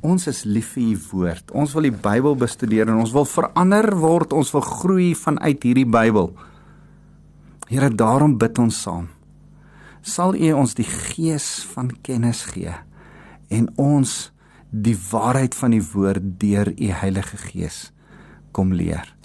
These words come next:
Here, ek kom bid nou vir elkeen wat na my luister. Mag hulle, uh, die lig van die Vader hê om hulle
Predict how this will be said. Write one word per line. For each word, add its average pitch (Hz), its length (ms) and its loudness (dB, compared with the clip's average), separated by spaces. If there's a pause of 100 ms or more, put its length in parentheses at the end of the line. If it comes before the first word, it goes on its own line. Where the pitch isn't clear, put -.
(260)
Here, 147 160 2
ek 143 200 -2
kom 143 160 2
bid 120 200 2
nou 127 120 2
vir - 160 -8
elkeen 147 340 -2
wat 135 160 -2
na 139 80 -4
my 139 140 -2
luister. 85 560 -8
Mag 127 240 -2
hulle, 156 260 0 (480)
uh, 107 320 -4
die 139 220 2
lig 131 680 2
van 151 160 -2
die 143 120 0
Vader 104 480 0
hê 92 380 -2 (400)
om 127 340 2 (220)
hulle 123 260 2